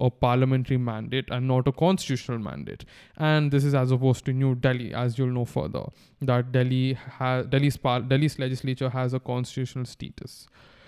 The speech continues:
So broadly, this is the setup of India. Every region is either a union territory or a state, and union territories are governed directly by the center,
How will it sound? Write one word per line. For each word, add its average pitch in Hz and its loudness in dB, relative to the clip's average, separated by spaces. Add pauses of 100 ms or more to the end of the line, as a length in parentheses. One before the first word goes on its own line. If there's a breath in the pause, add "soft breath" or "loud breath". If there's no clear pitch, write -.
(160 soft breath)
So 185 -2
broadly, 240 6
this 208 0
is 180 6
the 180 4
setup 131 4
of 135 0
India. 127 -2 (520 soft breath)
Every 151 8
region 147 6
is 147 4
either 139 8
a 139 8
union 143 8
territory 147 4 (120)
or 135 4
a 127 4
state, - -4 (200)
and 139 6
union 139 8
territories 135 4
are 139 4
governed 127 4
directly 151 2
by 135 4
the 123 -2
center, 131 0